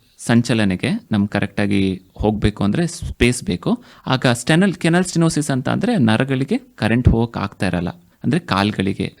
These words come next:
So, ಆಗ ಈ ಥರದ್ದೆಲ್ಲ ಬರೋ ಚಾನ್ಸಸ್ ಇದೆ. ಅವ್ರಿಗೂ ಅಷ್ಟೇ ಮೈಕ್ರೋ ಸರ್ಜರಿ ಆಯ್ತು, ಅವರು ಭಾರಿ ಖುಷಿಯಾಗಿ, ಭಾರಿ ಚೆನ್ನಾಗಿ, ಎಷ್ಟು ದೂರ ಬೇಕಾದ್ರೂ ನಡೀತಿದ್ದಾರೆ, ಆರಾಮಾಗಿ ಸ್ಟ್ರೈಟ್ ಆಗಿ ನಿಲ್ತಾ ಇದ್ದಾರೆ. ಈ ಉದಾಹರಣೆಗಳೊಂದಿಗೆ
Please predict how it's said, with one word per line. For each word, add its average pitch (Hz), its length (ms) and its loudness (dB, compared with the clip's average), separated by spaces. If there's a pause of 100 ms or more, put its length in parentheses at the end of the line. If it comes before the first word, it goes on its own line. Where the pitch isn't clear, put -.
(120)
So, 160 60 0
ಆಗ 175 280 0 (420)
ಈ 151 60 0
ಥರದ್ದೆಲ್ಲ 156 460 0
ಬರೋ 139 280 4
ಚಾನ್ಸಸ್ 98 380 -2
ಇದೆ. 90 80 -2
ಅವ್ರಿಗೂ 226 260 6
ಅಷ್ಟೇ - 300 0
ಮೈಕ್ರೋ 139 320 2
ಸರ್ಜರಿ 131 420 2
ಆಯ್ತು, 247 340 0 (280)
ಅವರು 180 440 4 (180)
ಭಾರಿ 156 280 2
ಖುಷಿಯಾಗಿ, 147 600 0 (300)
ಭಾರಿ 120 260 2
ಚೆನ್ನಾಗಿ, 151 440 -2
ಎಷ್ಟು - 340 -4
ದೂರ 139 160 6
ಬೇಕಾದ್ರೂ 135 340 0
ನಡೀತಿದ್ದಾರೆ, 123 720 -2 (200)
ಆರಾಮಾಗಿ 131 440 2
ಸ್ಟ್ರೈಟ್ 110 260 -2
ಆಗಿ 151 100 0
ನಿಲ್ತಾ 101 280 0
ಇದ್ದಾರೆ. - 280 -8 (260)
ಈ 226 180 0
ಉದಾಹರಣೆಗಳೊಂದಿಗೆ 135 1160 0